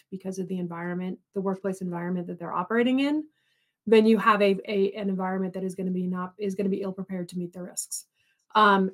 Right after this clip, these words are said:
in this particular case, this is an oversight organization that was supposed to be engaging in a certain level of bank examination and didn't have the, the staff to be able to do it.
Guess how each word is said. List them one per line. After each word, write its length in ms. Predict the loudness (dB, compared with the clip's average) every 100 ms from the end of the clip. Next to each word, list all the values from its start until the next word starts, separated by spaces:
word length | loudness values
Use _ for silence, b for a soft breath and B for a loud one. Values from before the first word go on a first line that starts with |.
| 6
in 100 | 8
this 160 | 8
particular 400 | 4 0 2 2
case, 300 | 2 0 0
this 180 | -4 -6
is 80 | -4
an 100 | 0
oversight 400 | 2 0 -2 -6
organization 720 | -6 -8 -10 -12 -16 -14 -14 _
that 80 | -10
was 120 | -6
supposed 260 | -2 -2
to 60 | -2
be 120 | -2
engaging 380 | 0 -2 -4 -4
in 80 | -6
a 60 |
certain 240 | -6 -6 -4
level 200 | -4 -4
of 60 |
bank 220 | -6 -8 -10
examination 680 | -12 -12 -12 -12 -10 -10 -8
and 80 | -4
didn't 240 | -2 0
have 180 | 0 -2
the, 140 | -4 -8 -10
the 100 | -4
staff 560 | -2 2 2 0 -4 -12
to 80 | -4
be 140 | -4
able 180 | -4 -10
to 100 | -8
do 140 | -12
it. 140 | -12